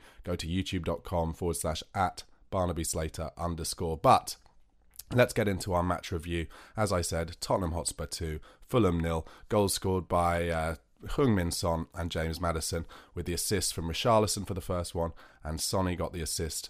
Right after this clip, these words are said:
for Madders' second. All in all, I've heard people talking about it being a professional performance. It was a game we were expected to win, of course it was, but Fulham are a difficult outfit. They got a point at the Emirates this season with ten men,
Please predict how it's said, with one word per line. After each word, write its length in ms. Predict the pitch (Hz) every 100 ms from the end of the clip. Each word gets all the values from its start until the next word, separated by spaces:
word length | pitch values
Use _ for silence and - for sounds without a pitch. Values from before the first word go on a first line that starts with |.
| _
for 100 | 78
Madders' 480 | 82 85 80 82 76
second. 520 | - 82 - 80 76 - - - - -
All 240 | 139 156 139
in 80 |
all, 200 | 131 131
I've 80 | 117
heard 200 | 123 120
people 220 | 135 120
talking 260 | 117 110 110
about 200 | 107 101
it 60 | -
being 160 | 101
a 40 | 92
professional 540 | 92 - 107 - 101
performance. 640 | 104 - 104 101 101 - - - _ _ _ _ _ _ - 113
It 60 |
was 80 | 104
a 60 | 95
game 240 | 101 90
we 80 | 85
were 80 | 80
expected 440 | - 92 - 90
to 60 | 98
win, 280 | 123 147 127
of 80 |
course 260 | - 120 -
it 80 | 110
was, 320 | 113 113 - - - -
but 140 | -
Fulham 320 | - 143 147
are 220 | - 107
a 40 | 98
difficult 600 | 127 120 127 120 117 - _ _
outfit. 560 | 117 117 - - 78 -
They 80 | 85
got 160 | 104
a 40 | 110
point 340 | - 107 101
at 120 | 92
the 100 | 95
Emirates 340 | 92 90 85 -
this 120 | 87
season 380 | - 92 85 85
with 140 | 80
ten 260 | - 85 82
men, 240 | 82 82